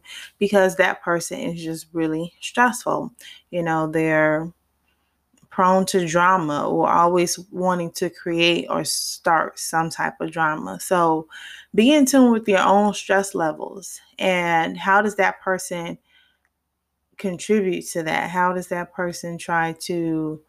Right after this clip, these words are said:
to add to that or increase your stress levels? So just be very honest, kind of throw out the window how long you've known the person, throw out the window how much you've invested with them, and listen to your body.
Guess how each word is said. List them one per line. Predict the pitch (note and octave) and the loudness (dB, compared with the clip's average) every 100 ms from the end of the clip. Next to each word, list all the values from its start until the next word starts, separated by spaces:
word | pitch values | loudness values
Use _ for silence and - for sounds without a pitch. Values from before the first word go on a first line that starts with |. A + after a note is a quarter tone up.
| _ _ _ _ _ _ | _ _ _ _ _ _
to | - F3+ E3 D#3+ - - _ | -2 0 0 -2 -4 -12 _
add | F3+ F3+ G3 F#3+ | 2 4 4 2
to | - | -2
that | E3 D#3+ D3+ D#3 | -2 0 0 0
or | D#3+ D#3 | 0 -2
increase | D#3 - A3 D4 - | -6 -6 0 0 0
your | G3 | -4
stress | F#3+ - C#3+ - | -2 0 0 0
levels? | G3 D#3+ - - - - | 0 0 -4 -10 -14 -16
So | - G3 | -4 -4
just | F3 A#3 B3 | 0 -2 -2
be | - A3 | -2 0
very | G#3 A3 A3 | 2 2 2
honest, | A3 G#3 G3 F3+ F3 - | 4 4 2 0 -6 0
kind | G3+ A3 | 2 2
of | A3 | 0
throw | G3 F#3+ | 2 4
out | G3+ G3+ G3+ | 6 4 4
the | G3 | 0
window | G3 G3+ G3 F#3+ F#3+ - - _ | 2 2 4 2 0 -12 -20 _
how | F#3+ F#3 | 2 2
long | F#3 F3 E3+ | 2 0 -2
you've | D#3+ D#3+ | -6 -6
known | E3+ F#3+ G3+ G3+ | 0 2 2 0
the | |
person, | G3 F#3+ F#3 - F3+ F3 F3 F3 - - _ _ | -4 -6 -6 -6 -6 -6 -6 -8 -14 -20 _ _
throw | - F#3+ | 4 6
out | F#3 F3+ | 6 4
the | F#3 | 0
window | F3 F3 F3 E3+ E3+ E3 | -2 -2 -4 -2 -2 -2
how | E3 E3 | -2 -4
much | E3 D#3+ F3 | -4 -8 -8
you've | D#3+ | -8
invested | D#3 D#3 F3+ G3 - F#3 | -8 0 0 0 -4 -2
with | F#3 F3+ | -2 -4
them, | F3 F3 E3+ E3+ | -4 -2 -2 -2
and | - E3 D#3+ | -4 -4 0
listen | E3 E3+ G3 F#3+ F#3 | 0 0 -2 -4 -4
to | - F3 E3+ | -6 -4 -2
your | E3 D#3+ D#3 | -4 -2 -4
body. | D3+ D3+ C#3+ D3+ - - F3+ | -2 -2 -2 -4 -8 -12 -14